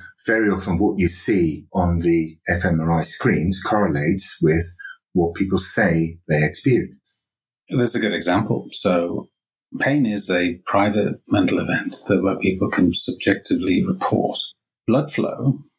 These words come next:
Speaker 2: is blood flow. You can take a measure of that and it will correlate,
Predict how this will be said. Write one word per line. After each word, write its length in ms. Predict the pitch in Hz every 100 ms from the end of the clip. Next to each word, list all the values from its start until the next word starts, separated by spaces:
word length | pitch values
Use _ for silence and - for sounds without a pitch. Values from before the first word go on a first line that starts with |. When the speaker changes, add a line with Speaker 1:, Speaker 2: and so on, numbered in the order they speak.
| _ -
Speaker 2:
is 240 | 123 -
blood 260 | 143 165 -
flow. 160 | - - _ _ _ _ _ _ -
You 180 | 113 101
can 480 | - - - - - -
take 240 | - -
a 40 |
measure 340 | - - - 98
of 120 | -
that 320 | - - -
and 300 | - 123 101
it 120 | 101 101
will 120 | 95
correlate, 580 | - 120 135 - 120